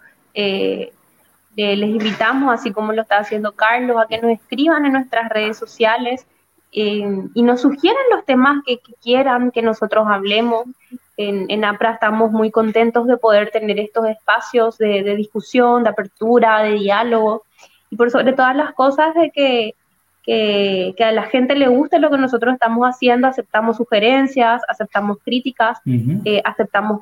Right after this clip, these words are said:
Speaker 1: temas, y, y les agradezco a todos por, por estar a pendientes, a aquellas personas que estuvieron en las tres charlas, eh,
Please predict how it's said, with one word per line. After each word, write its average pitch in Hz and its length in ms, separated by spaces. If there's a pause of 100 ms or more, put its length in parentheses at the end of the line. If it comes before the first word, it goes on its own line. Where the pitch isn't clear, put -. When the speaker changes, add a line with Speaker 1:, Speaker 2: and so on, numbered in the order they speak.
(160)
Speaker 1:
temas, 254 560 (840)
y, 220 460
y 226 80
les 226 200
agradezco 233 440
a 262 80
todos 277 540
por, 240 360
por 233 140
estar 226 280
a 233 120
pendientes, 233 680
a 233 140
aquellas 220 380
personas 226 420
que 254 80
estuvieron 226 640
en 240 160
las 220 140 (100)
tres 233 340
charlas, 226 580 (440)
eh, 190 340